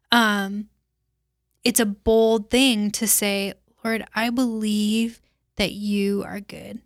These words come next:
I believe that you are who you say you are.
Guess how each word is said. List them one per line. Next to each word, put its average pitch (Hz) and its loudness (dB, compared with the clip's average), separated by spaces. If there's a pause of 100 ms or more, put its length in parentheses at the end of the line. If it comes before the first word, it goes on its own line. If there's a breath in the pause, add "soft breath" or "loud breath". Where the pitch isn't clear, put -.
(340)
I 214 -4
believe 220 0
that 214 -2
you 208 -4
are 202 -6 (120)
who 240 2
you 233 2
say 208 -2
you 226 2
are. 214 -4